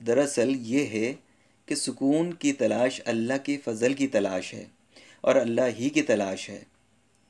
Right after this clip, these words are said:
इसका फार्मूला नहीं है। अगर आपको खर्च करके अल्लाह की राह मिलती है, तो अगर पैसे हैं तो इसकी राह में खर्च करो,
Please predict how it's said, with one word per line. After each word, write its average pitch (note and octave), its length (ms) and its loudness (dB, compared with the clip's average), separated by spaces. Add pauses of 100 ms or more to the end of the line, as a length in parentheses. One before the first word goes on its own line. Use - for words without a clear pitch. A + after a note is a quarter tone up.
(380)
इसका - 280 2
फार्मूला B2+ 540 2
नहीं A#2+ 320 -2
है। G2+ 220 -6 (300)
अगर A#2 180 -2
आपको B2 500 -2
खर्च - 300 -2
करके A#2+ 460 -4
अल्लाह A2 360 -2
की B2 160 -2
राह A#2 180 0
मिलती A#2+ 400 -2
है, A2 160 -2 (1120)
तो G2 80 0
अगर B2 260 2
पैसे A2 360 0
हैं B2 240 -2
तो C3+ 180 -2
इसकी B2+ 260 -2
राह A2 180 0
में A#2+ 140 -4
खर्च G#2 280 -4
करो, A2 340 -2